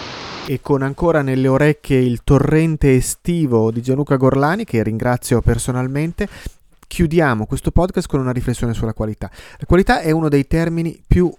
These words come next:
incompresi, più utilizzati a vanvera spesso, poi perdonatemi questa estrema franchezza, eh, nel mondo della vendita,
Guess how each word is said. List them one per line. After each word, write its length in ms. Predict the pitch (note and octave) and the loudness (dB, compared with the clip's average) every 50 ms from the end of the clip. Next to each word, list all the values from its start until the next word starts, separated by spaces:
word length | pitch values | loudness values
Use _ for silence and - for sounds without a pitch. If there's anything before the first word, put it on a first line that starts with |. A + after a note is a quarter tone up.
| _ _ _ | _ _ _
incompresi, 1080 | - F3 F#3 F#3+ E3+ - E3 E3+ D3 C3+ - D#3+ E3 F3 F#3 F#3+ E3+ - G3+ - - _ | -6 -4 -4 -4 -2 0 0 0 2 2 4 4 4 4 2 0 -2 -4 -6 -8 -10 _
più 200 | _ - F#3+ G3 | _ 2 2 4
utilizzati 720 | G3 F3 - - D3 C#3 C#3 C3+ C#3+ D3+ D3 D3 - - C3+ | 0 0 -2 0 -2 -2 -2 -2 -2 -2 -2 -2 -4 -4 -2
a 100 | B2 B2 | -2 -2
vanvera 500 | A#2+ C3 C#3 D#3 D3+ D3 C3+ A#2+ A2+ C3 | -2 -2 -2 -4 -2 -2 -2 0 0 0
spesso, 640 | - - - - C#3 C#3+ D3 - - - D#3+ D#3+ - - - - - - _ | 0 2 2 4 4 4 2 0 -2 -2 -2 -2 -2 -6 -16 -20 -20 -20 _
poi 180 | _ A#2 A2+ A2+ | _ -2 -2 0
perdonatemi 600 | - - A#2 A#2+ A#2 B2 A#2+ C3 C#3 - C#3 C#3 | 0 0 -2 0 -2 0 0 0 0 0 -2 -2
questa 300 | B2+ C3 B2 - A2+ A2+ A2 | -2 -2 -2 -2 -4 -6 -6
estrema 320 | G#2+ A2+ A#2+ - C3+ C3 B2 | -10 -10 -8 -6 -4 -4 -4
franchezza, 720 | - - C3 C3 C3 - - D#3 E3 - - - F#3+ F#3+ - - - - - - - - | -4 -4 -4 -6 -8 -6 -6 -6 -6 -6 -6 -8 -8 -8 -8 -14 -20 -20 -20 -18 -16 -10
eh, 120 | - C3+ | -10 -6
nel 160 | C3+ C3+ C3+ | -4 -4 -4
mondo 220 | C#3 C3+ C#3 C3+ C3 | -2 -4 -2 -2 -2
della 220 | A#2+ B2 A#2 A2+ | -2 -2 -2 -2
vendita, 520 | G2+ G#2+ G2+ F#2+ F#2 F#2 - - - - | -4 -6 -8 -10 -14 -16 -18 -18 -20 -20